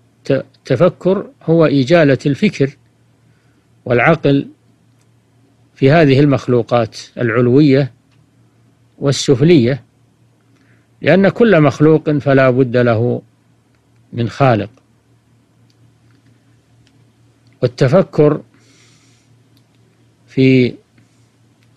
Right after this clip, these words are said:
خلق السماوات والأرض يعطي العبد خشية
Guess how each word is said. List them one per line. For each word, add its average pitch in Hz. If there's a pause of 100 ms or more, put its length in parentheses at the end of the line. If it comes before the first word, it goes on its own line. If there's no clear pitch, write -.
(1500)
خلق 143
السماوات 131
والأرض 139 (1200)
يعطي 135
العبد 123 (2000)
خشية 156